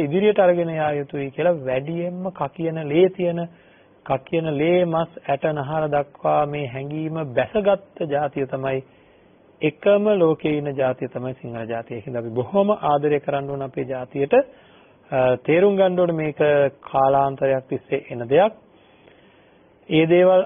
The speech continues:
ආරක්ෂා කරගන්න අවශ්‍ය කරන කඩිම විශේෂයෙන්, අ, ලෝකයට ගැලපෙන විදිහට ඉගෙන ගන්න අපේ දරුවන්ට, අ, ඉන්ටර්නැෂනල් පාසල්වල ඉගෙන ගන්න දරුවන්ට මේ සංස්කෘතිය, මේ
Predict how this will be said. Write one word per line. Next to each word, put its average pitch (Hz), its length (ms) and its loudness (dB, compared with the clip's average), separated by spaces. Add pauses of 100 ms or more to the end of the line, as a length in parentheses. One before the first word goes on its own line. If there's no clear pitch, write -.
ආරක්ෂා 190 580 0
කරගන්න 175 560 0
අවශ්‍ය 143 380 0
කරන 139 240 -4
කඩිම 143 320 0
විශේෂයෙන්, 139 600 0 (240)
අ, 127 120 -4 (1500)
ලෝකයට 143 500 2
ගැලපෙන 135 380 0
විදිහට 139 260 -2
ඉගෙන 139 260 0
ගන්න 170 220 2
අපේ 165 220 2
දරුවන්ට, 165 480 2
අ, 175 100 2 (2500)
ඉන්ටර්නැෂනල් 131 720 -4
පාසල්වල 131 720 0 (640)
ඉගෙන 139 200 0
ගන්න 156 300 0
දරුවන්ට 151 420 2
මේ 156 180 -4
සංස්කෘතිය, 156 800 0
මේ 143 580 -6